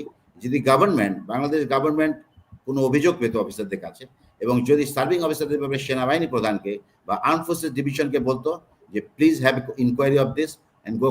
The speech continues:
for a court martial," I believe and I am confident that Bangladesh Army, Chief of Army Staff would have taken necessary care। But এটা করলে বেস্ট হতো, এবং তখন এটা মনিটর করা হতো যে বাংলাদেশ আর্মি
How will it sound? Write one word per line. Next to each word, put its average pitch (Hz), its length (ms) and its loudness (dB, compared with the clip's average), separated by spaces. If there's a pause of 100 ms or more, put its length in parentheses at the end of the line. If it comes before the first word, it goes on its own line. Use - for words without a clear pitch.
for 131 140 0
a - 60 -4
court 123 200 0
martial," - 280 -12 (800)
I - 20 2 (100)
believe 185 260 8 (120)
and 123 140 -2
I - 80 6
am - 140 -6
confident - 400 -4 (360)
that 98 120 -6 (120)
Bangladesh 156 400 0 (120)
Army, 120 240 2 (280)
Chief 147 200 -2
of 139 140 -2
Army 123 240 2
Staff 101 260 -2 (160)
would 107 180 -2
have 113 180 -2
taken 110 200 0 (140)
necessary 95 380 -4
care। 69 160 -12 (420)
But 104 140 -4
এটা 135 260 0
করলে 147 200 4
বেস্ট 147 340 2
হতো, - 200 -6 (340)
এবং 113 280 -4
তখন 143 280 2
এটা 147 180 2
মনিটর 156 440 2
করা 123 140 6
হতো 110 400 0 (240)
যে 104 80 -2
বাংলাদেশ 131 500 0
আর্মি 104 340 0